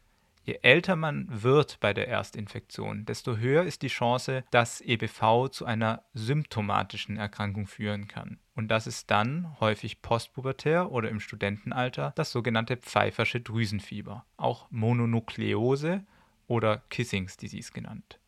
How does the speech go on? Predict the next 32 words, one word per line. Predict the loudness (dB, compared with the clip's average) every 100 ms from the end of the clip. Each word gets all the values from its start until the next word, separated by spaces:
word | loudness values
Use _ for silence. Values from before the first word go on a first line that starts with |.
| _ _ _ _ _ -12 -2
Eine | 0 2
echt | 0 0 -2
heftige | -4 -2 -4 -4
Erkrankung. | -4 0 0 -2 -6 -8
Ich | -10 -4
bin | -2 -2 -6
sicher, | -8 -6 0 0
einige | 4 4 4 0
von | -2 -2
euch | 0 -2 -2 0
hatten | 0 0 -2
sie | -4 -8 -10 -20 _
und | -4 0
können | 0
sich | 0 0
lebhaft | 2 2 0 -2
daran | 0 0 0
erinnern. | 0 -2 -2 -6 -16 _ _ _
Fieber, | -14 -6 -2 2 2
Nachtschweiß, | 4 2 2 -2 -6 -2 -2 -4 -10 -2
Lymphknotenschwellung, | 2 2 0 -4 -2 -2 -4 -2 0 0 -4 -8 _ _ _ 0
Beläge | 8 8 8
auf | 0
den | 0 2
Rachenmandeln, | 2 2 0 2 2 0 -2
starke | 0 0 2 2
Müdigkeit | 2 2 0 -2 0 0 -2 -12 -20 _ -6
und | -2
potenziell | 0 0 2 2
noch | 0
vieles | -4 -4 -4 -4
mehr. | -4 -4 -6